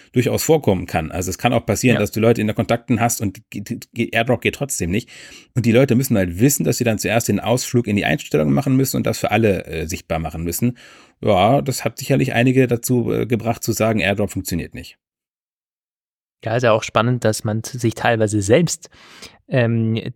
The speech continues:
Speaker 2: die Dinge nicht airdroppen kann, solange es nicht auf alle Nutzer geschaltet
Speaker 1: Mhm.
Speaker 2: ist. Irgendwelche,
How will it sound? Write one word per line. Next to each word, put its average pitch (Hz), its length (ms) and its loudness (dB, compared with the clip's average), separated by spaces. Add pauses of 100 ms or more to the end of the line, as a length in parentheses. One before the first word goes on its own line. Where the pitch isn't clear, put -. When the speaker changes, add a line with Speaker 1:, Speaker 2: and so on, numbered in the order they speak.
Speaker 2:
die 110 240 2 (180)
Dinge 113 200 4
nicht 113 140 0
airdroppen 113 500 0
kann, 117 280 -2 (160)
solange 117 420 2
es 113 140 -2
nicht 127 160 0
auf - 180 -4
alle 123 340 2 (220)
Nutzer 110 500 0
geschaltet 107 500 0
Speaker 1:
Mhm. 113 40 2
Speaker 2:
ist. 123 220 0 (420)
Irgendwelche, 117 960 2